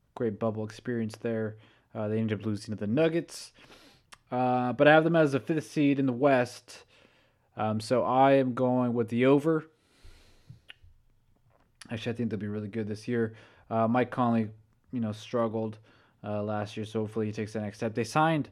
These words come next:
um, Rudy Gobert to a max contract, a huge, uh, five-year max contract, uh, which is kinda weird 'cause, you know, he's a big man.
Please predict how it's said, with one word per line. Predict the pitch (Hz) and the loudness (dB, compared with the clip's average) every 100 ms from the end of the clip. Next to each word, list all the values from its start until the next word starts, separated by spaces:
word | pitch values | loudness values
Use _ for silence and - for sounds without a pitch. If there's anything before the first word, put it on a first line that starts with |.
| - - - - - | -14 -20 -20 -20 -10
um, | 110 110 101 95 85 73 _ _ _ _ _ _ _ _ _ _ | -4 -2 -2 -4 -8 -14 _ _ _ _ _ _ _ _ _ _
Rudy | - 127 127 | -2 0 4
Gobert | 120 101 113 123 127 | 2 2 4 4 2
to | 123 | -2
a | 101 | -4
max | 101 113 123 - | 0 0 0 -4
contract, | - - 107 110 113 90 92 - 104 _ _ - | -12 -4 -2 -2 -4 -6 -8 -16 -20 _ _ -20
a | - | -20
huge, | - - 131 131 123 - - - _ - | -20 -10 -4 0 -2 -4 -18 -20 _ -10
uh, | 104 | -10
five-year | - 120 117 113 110 | -6 -4 -2 -2 -2
max | 107 107 | -2 -6
contract, | - 117 110 - 107 101 - - - - _ _ | -6 -6 -4 -4 -6 -6 -12 -20 -20 -20 _ _
uh, | 120 113 | 0 0
which | 120 | 0
is | - | -2
kinda | 170 147 | 2 2
weird | 120 131 135 120 | 4 6 6 6
'cause, | 117 117 107 - - | 0 -4 -6 -12 -8
you | 120 | -4
know, | 113 | -2
he's | 117 | -2
a | 110 | -2
big | 123 120 | -2 0
man. | 123 120 120 120 | 0 0 0 -2